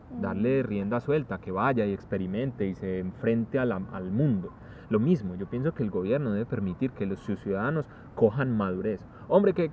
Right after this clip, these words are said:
Speaker 2: que Occidente nunca se había enfrentado a esas pandemias así. Bueno, pero deje que sus ciudadanos salgan y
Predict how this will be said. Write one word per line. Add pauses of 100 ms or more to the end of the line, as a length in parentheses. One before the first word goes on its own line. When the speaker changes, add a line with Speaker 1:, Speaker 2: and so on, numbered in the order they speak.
Speaker 2:
que
Occidente
nunca
se
había
enfrentado
a
esas
pandemias
así. (260)
Bueno,
pero (360)
deje
que
sus
ciudadanos
salgan
y